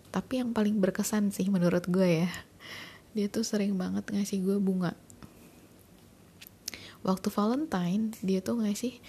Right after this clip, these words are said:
satu bucket bunga mawar merah yang besar ke kantor gue, coba lu bayangin. Ke kantor gue. Sampai orang-orang tuh nanya, "Itu siapa sih? Itu siapa sih?"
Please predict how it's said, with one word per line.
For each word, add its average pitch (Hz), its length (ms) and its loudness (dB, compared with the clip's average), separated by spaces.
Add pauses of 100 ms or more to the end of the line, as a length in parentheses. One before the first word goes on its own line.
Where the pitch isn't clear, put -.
(300)
satu 208 360 2
bucket 196 400 2
bunga 190 440 0
mawar 202 720 0
merah 190 340 0 (360)
yang 196 240 2
besar 196 440 0
ke 220 200 0
kantor 185 640 2
gue, 185 240 6 (160)
coba 175 160 4
lu 170 80 4
bayangin. 170 480 4 (760)
Ke 254 160 2
kantor 208 640 4
gue. 226 380 6 (1080)
Sampai 202 280 -2
orang-orang 196 340 2
tuh 214 100 -2
nanya, 208 240 2
"Itu 277 160 -2
siapa 277 240 2
sih? 302 200 -2
Itu 285 120 -2
siapa 277 240 0
sih?" - 160 -10